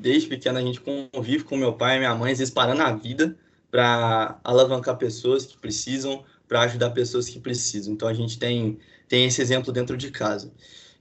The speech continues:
E isso tudo começou depois da nossa vivência. É, nós tivemos a vivência,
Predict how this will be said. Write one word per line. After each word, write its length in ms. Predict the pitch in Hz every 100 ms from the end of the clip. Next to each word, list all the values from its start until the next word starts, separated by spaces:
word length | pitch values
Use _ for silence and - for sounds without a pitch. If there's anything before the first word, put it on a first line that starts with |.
| _
E 160 | 151 175
isso 220 | 202 202
tudo 340 | 180 196 202 202
começou 640 | - 208 208 196 185 190
depois 340 | 196 208 208
da 60 | 214
nossa 240 | 202 196
vivência. 500 | 208 220 196 160 - _ _ _ _ _ _ _ _ _ _ -
É, 480 | 120 117 117 110 107 - _ -
nós 180 | 123
tivemos 320 | 123 127 135 131
a 80 |
vivência, 840 | 127 131 127 135 165 - 202 202